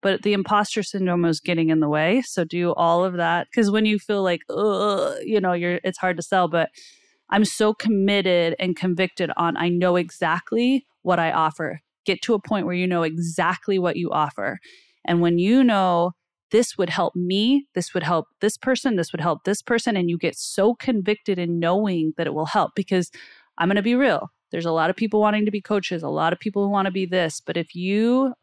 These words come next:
can't really help someone, you're gonna get in your own way, unless you're, like, super delusional. <laughs> You're gonna get in your own way because you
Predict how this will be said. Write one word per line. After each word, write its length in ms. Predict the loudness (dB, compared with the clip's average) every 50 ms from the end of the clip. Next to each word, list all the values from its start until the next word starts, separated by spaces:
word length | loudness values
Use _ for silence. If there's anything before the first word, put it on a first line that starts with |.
| _ -6
can't 340 | -2 0 0 0 0 -2
really 340 | -2 0 2 4 4 4 2
help 220 | 2 2 0 0 -2
someone, 480 | -4 -2 0 2 4 4 4 4 2 0 _ _ _ _ _ _ _ _ _
you're 320 | -6 -2 0 0 2 2
gonna 220 | 2 2 2 2 2
get 160 | 2 2 2
in 120 | 0 0
your 160 | 0 0 0
own 240 | 0 0 0 0 0
way, 360 | 0 0 0 2 4 2 2 2 _ _ _ _ _ -6
unless 340 | -2 0 0 0 0 -2 -2
you're, 120 | -2 0
like, 200 | 0 -2 -2 -4
super 260 | -6 -8 -6 -6 -4 -4
delusional. 800 | -4 -4 -2 -2 -2 0 0 2 4 4 4 4 2 0 -4 -12 -16 -14 -12
<laughs> 220 | -12 -12 -8 -2
You're 120 | 0 0 2
gonna 120 | 2 2
get 140 | 2 0 0
in 80 | 0
your 140 | 0 0 2
own 280 | 2 2 4 4 2 2
way 360 | 2 2 2 4 2 2 2
because 340 | 0 -2 0 0 0 0 -2
you 80 | -4